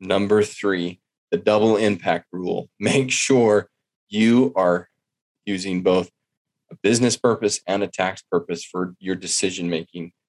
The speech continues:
when it comes to tax liability and lowering your taxes. Gotta have both, or else it just doesn't make sense. What did I say before it was? Stupid. Because it is. Number four,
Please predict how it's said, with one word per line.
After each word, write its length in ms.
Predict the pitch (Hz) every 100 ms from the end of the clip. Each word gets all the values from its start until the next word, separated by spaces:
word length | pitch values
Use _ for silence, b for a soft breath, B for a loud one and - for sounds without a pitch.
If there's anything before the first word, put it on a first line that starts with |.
| -
when 100 | 90
it 140 | -
comes 280 | 95 90 90
to 260 | - 92 87
tax 360 | - 85 -
liability 680 | 90 85 82 90 - 90 - _ 95
and 120 | 87
lowering 360 | 90 87 87
your 100 | 82
taxes. 500 | - 65 - - - _ _ _ _ _ _
Gotta 220 | 98 104
have 220 | 98 92 85
both, 240 | 76 - _ 92
or 80 |
else 180 | 85 -
it 60 | -
just 280 | - 104 - _
doesn't 280 | 78 - -
make 160 | - -
sense. 340 | - - - _ _ _ _ _ _ _ _ _ _
What 120 | 95 104
did 120 | 107
I 60 |
say 180 | 104 107
before 360 | 104 101 107 104
it 60 |
was? 320 | 87 101 - - _ _ _ _ _ _ _ _ _ _
Stupid. 200 | - - _ b _ _ _ _ _ _ _ _ _ _ _ _ _ _ _ _ _ _ _ -
Because 300 | 90 104 90
it 100 | 85
is. 260 | 85 - - _ _ _ _ _ _ _ _ _ _ -
Number 460 | 107 143 165 170 156
four, 560 | - 123 98 71 -